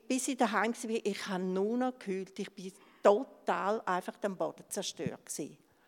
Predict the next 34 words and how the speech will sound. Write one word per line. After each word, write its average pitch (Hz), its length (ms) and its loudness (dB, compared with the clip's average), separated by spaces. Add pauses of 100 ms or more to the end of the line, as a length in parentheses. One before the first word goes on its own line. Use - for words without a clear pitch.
(720)
Und 208 240 4
dann 285 240 10
habe 277 140 6
ich 240 120 0
müssen 214 240 4
den 190 180 0
Bericht - 380 -2
abholen, 254 1080 4
zwei 233 280 6
Tage 233 300 -6
später. 226 540 2 (760)
Und - 600 4 (260)
dann 214 340 4
habe 190 240 0
ich 185 140 -2
ihm 190 180 0
das - 240 -6
gesagt 175 360 0
und 202 60 -2
habe 175 60 -4
gesagt, - 280 -4
„Ich - 220 -4
bin 170 180 -6
so 233 340 4
enttäuscht 226 600 -4
ab - 160 -6
diesen 170 300 0
Ärzten, 175 380 -2
wie 170 80 2
die 220 360 2
mich 208 200 -2
einfach 170 300 -4
übergangen 175 600 -2
haben.“ 143 300 -8